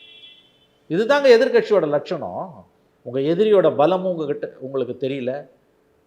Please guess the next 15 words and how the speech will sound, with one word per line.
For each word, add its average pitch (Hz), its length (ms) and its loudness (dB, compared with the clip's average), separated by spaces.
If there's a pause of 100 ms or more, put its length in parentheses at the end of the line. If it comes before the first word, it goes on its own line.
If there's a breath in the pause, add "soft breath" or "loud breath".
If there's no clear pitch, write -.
(400)
உங்க 123 100 -8 (120)
எதிரியை 180 280 0
வீழ்த்துறதுக்கான 143 600 -4
போர் 151 220 0
தந்திரமும் 139 320 -8
உங்ககிட்ட 120 400 -6
இல்ல. 113 120 -12 (840)
இது 117 140 -2
எல்லாத்தை 185 340 2
விட 165 200 -4
முக்கியமா 143 360 -8 (640)
சித்தாந்த 143 400 -4 (120)
தெளிவு 131 280 -4
எதிர்க்கட்சிகளுக்கு 110 720 -10
இல்ல. 104 100 -12